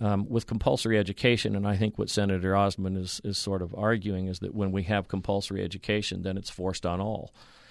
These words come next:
Uh, a good idea that may be good for one set of parents may not be good for another. And so some parents are being asked to do things that they would have done otherwise without the school, um,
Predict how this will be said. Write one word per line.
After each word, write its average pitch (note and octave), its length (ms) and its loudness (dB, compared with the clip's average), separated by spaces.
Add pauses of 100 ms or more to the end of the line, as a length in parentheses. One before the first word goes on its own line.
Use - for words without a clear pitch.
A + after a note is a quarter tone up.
(220)
Uh, F2+ 320 0
a G#2+ 100 0
good A2+ 180 2
idea G#2 440 2
that F2+ 120 -2
may G#2 200 2
be F#2 120 -2
good G2+ 280 0
for F#2+ 120 -6
one G#2 360 2 (340)
set G2 240 0
of F#2+ 100 -6
parents G2 460 0
may F#2+ 160 -4
not G#2 220 0
be G2 80 -4
good F2+ 260 -2
for F#2 100 -6
another. F2+ 360 -2
And F2 200 -4
so F#2 280 0 (240)
some A2+ 240 0
parents G2 320 -2
are F2+ 60 -6
being F#2+ 220 -2
asked F#2 280 -4
to F#2+ 80 -2
do F#2+ 160 -4
things F#2 400 -4
that - 180 -10
they F#2+ 140 -2
would F#2+ 140 -4
have F2 120 -4
done F#2+ 340 -2 (120)
otherwise G2+ 680 0 (460)
without A2 380 2
the G2+ 80 -6
school, F#2 400 -6 (180)
um, F2+ 320 -2